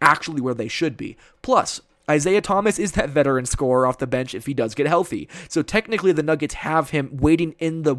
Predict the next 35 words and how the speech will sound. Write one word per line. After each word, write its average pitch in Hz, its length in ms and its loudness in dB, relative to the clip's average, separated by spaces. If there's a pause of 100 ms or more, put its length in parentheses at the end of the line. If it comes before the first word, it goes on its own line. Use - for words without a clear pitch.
you 147 80 -2
know, 120 120 -4
the 120 120 -6
fringes 139 560 -2
of 127 100 0
their 120 140 -2
team 143 420 -8 (340)
if 165 260 4
he 180 120 -6
gets 143 300 2
an 151 100 0
opportunity 139 640 0
to 120 100 -2
start 120 260 0
playing 127 420 -2
if 127 160 -6
the 127 80 -4
Nuggets 120 340 -4
continue 123 440 -6
to 117 80 -4
be 113 140 -4
banged 110 380 -6
up. - 180 -6 (220)
So 131 520 4
I 151 120 6
don't 170 280 6
think 175 200 -6
they're 160 100 0
gonna, 139 180 0
like, 127 220 0 (400)
prioritize 135 960 2
finding 123 480 -2
a 113 120 -2
veteran 110 420 -2
scorer. - 440 -8